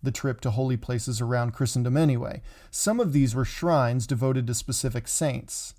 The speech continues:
Some were churches where pieces and parts of saints were on display and said to offer miracles at random for visitors. Upon death, saints were sometimes dismembered, and their parts were shipped off to churches and used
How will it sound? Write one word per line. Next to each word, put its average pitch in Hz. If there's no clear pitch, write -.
Some 127
were 151
churches 151
where 151
pieces 135
and 131
parts 135
of 120
saints 131
were 170
on 180
display 180
and 120
said 131
to 135
offer 139
miracles 143
at -
random 139
for 135
visitors. 127
Upon 190
death, 127
saints 226
were 220
sometimes 170
dismembered, 135
and 139
their 139
parts 143
were 165
shipped -
off 120
to 151
churches 123
and 139
used 120